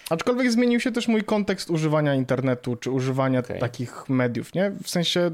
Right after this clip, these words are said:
Speaker 1: no, więc myślę, że internet nie zniesie tej pustki i powstanie coś, co nam tego, em, Reddita do pewnego stopnia zastąpi. No, jest prawdą, że Reddit jest bardzo duży i ogólny i tam jest
Speaker 2: Mhm.
Speaker 1: bardzo dużo treści. No, ale z drugiej strony,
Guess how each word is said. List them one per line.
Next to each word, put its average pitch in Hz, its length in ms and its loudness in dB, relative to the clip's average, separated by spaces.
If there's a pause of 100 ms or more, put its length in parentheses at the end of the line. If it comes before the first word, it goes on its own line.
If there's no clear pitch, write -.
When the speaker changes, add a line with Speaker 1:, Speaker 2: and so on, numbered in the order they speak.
(140)
Speaker 1:
no, 214 200 2 (560)
więc 190 260 2
myślę, 214 280 0
że 196 300 0 (100)
internet 190 560 2
nie 175 120 4
zniesie 175 360 0
tej 147 140 0
pustki 131 480 -4
i 131 40 0
powstanie 156 560 0
coś, - 320 0
co 139 120 0
nam 131 180 2
tego, 123 580 2
em, 120 800 0 (160)
Reddita 131 460 0
do - 120 0
pewnego 123 400 0
stopnia 120 460 -2
zastąpi. 120 500 -4
No, 139 100 2
jest - 480 -2
prawdą, 143 420 2
że 127 140 2
Reddit 135 300 2
jest 120 160 -2
bardzo 127 320 0
duży 131 480 0
i 127 60 4
ogólny 131 540 2
i 120 40 2
tam 123 120 2
jest 123 140 0
Speaker 2:
Mhm. 127 100 -6
Speaker 1:
bardzo 123 280 0
dużo 120 220 -2
treści. 113 380 -6
No, 160 80 2
ale 180 100 2
z 180 40 -6
drugiej 185 240 -2
strony, 190 360 2